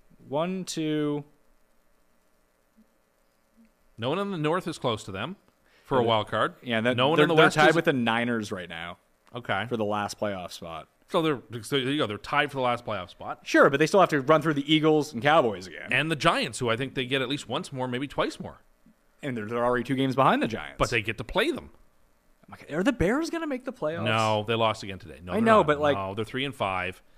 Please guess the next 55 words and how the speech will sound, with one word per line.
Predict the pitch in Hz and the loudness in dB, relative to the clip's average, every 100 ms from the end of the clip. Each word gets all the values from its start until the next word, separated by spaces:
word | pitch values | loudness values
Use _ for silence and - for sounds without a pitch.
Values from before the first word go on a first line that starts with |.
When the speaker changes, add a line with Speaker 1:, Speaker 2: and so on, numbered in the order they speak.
| _ _ | _ _
Speaker 2:
They | 95 | -4
got | 113 123 | -2 -2
problems. | 117 85 78 78 | -4 -6 -8 -6
Speaker 1:
they | 117 | -2
had, | 127 165 127 | 0 0 -2
as | 139 127 | -6 -4
long | 196 | -4
as | 285 | -4
they | 277 | -6
win | 175 165 | -4 -6
fewer, | 151 156 147 143 | -6 -4 0 -2
uh, | 110 120 | -4 -4
like, | 156 139 - - | 0 0 -2 -20
if | 151 - _ - | -20 -20 _ -6
Speaker 2:
They're | 135 | 0
gonna | 151 269 | 2 2
win, | 254 | 4
Speaker 1:
they | |
Speaker 2:
like, | 240 | 2
six | - 196 - | 0 -6 -4
games. | 131 71 | -6 -4
Speaker 1:
No, | 147 143 | 2 4
they, | 123 147 | 4 2
they | 143 | 4
can't | 196 294 | 6 8
win | 285 | 8
six | 254 233 - | 6 4 4
games. | 139 80 - | -2 -4 -8
They | 135 | 0
need | 175 | 2
to | 208 | 4
win | 190 | 6
five | 185 185 175 | 6 8 6
games. | 135 95 73 | 2 -6 0
Speaker 2:
Well, | 131 131 131 - - - - - | 6 6 6 0 -20 -20 -20 -2
Speaker 1:
Like, | 151 147 | 2 6
win | 240 311 | 6 6
twelve | 214 208 208 180 143 | 4 6 8 8 4
games. | 135 107 78 73 - | -2 -4 -10 -14 -10
I | 113 | -6
can | 123 | -2
even | 123 117 120 | -2 -2 -2
win. | 120 | -2
Yes, | 135 123 | 0 0
they | 143 | 2
can, | 110 | 0
Speaker 2:
Well, | 110 | 2
Speaker 1:
they | 160 | 2
can | 156 | 2
win | 175 254 | 4 6
out | 202 202 | 6 4
and | 165 | 2
win | 170 160 | 0 0
twelve | 165 160 | 4 6
games. | 139 | 4